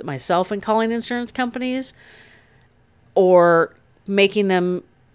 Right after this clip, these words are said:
concerned that they're going to get sucked in and overwhelmed,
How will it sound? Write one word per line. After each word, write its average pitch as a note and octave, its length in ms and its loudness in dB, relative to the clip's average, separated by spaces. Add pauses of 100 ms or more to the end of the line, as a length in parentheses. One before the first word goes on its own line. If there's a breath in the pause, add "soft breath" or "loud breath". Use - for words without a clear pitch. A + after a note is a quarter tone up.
(180)
concerned G3 580 0
that F#3 100 -2
they're F#3 140 2
going F3 280 -2
to F#3 120 -8
get F#3 180 0
sucked - 360 -2
in F#3 200 2
and E3+ 200 -2
overwhelmed, E3+ 880 0